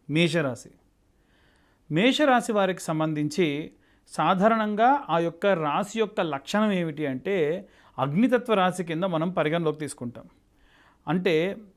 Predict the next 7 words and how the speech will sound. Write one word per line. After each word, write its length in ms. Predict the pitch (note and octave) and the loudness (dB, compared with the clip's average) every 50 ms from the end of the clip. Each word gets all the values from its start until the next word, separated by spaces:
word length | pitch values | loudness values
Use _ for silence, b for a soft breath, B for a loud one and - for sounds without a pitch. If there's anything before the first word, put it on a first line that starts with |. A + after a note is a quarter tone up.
| _ F3+ | _ -6
వీలైనంత 600 | D#3 D#3+ F3+ G3 G#3 A3 G#3+ G#3+ G#3 G#3 F#3 G3+ | -2 0 2 4 4 4 4 4 2 -2 -2 0
వరకు 340 | F#3+ F#3+ F#3 F3+ F3+ A3 G#3+ | 0 2 0 0 0 0 0
కూడా 240 | F#3 F#3+ F#3 G3+ A3 | 2 2 4 4 2
వీరికి 340 | G3 G3 F3+ F3 F3 - F#3+ | 2 0 0 -2 -2 -4 -4
విపరీతమైనటువంటి 1000 | F3+ E3+ - G3 F#3+ G#3 G3+ G#3 G3+ G3 F#3+ F#3 F#3 F3 E3+ F3 E3+ E3 G3+ | -4 -2 0 -2 -2 -2 -2 -4 -4 -4 -2 -4 -4 -4 -4 -4 -4 -4 -8
కోపం 440 | G3 - - E3+ F3 E3+ G#3 G#3 G3 | -10 -4 0 0 0 0 -2 -4 -4
వచ్చేటువంటి 840 | F3+ E3+ F3 - E3+ D#3+ D3+ D#3+ D3 D3 C#3+ C#3 F#3 G#3+ B3 C4+ | -4 -6 -6 -6 -6 -6 -6 -6 -8 -8 -6 -4 -4 -4 -4 -6